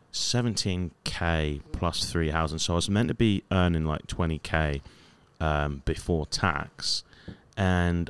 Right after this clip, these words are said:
I turned up at the worst time ever because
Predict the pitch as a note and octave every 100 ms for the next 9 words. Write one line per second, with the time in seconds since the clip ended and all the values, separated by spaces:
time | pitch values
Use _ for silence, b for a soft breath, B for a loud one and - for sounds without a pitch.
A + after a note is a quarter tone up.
0 | - G2+ G2+ F2+ - F2+ D#2 D2 D2 D#2
1 | E2+ E2 - E2+ D#2 D#2 D#2+ D2 C#2 -
2 | - - D2 C#2 C2 C2 - D#2+ C#2 C#2
3 | C2+ - - D2+ C#2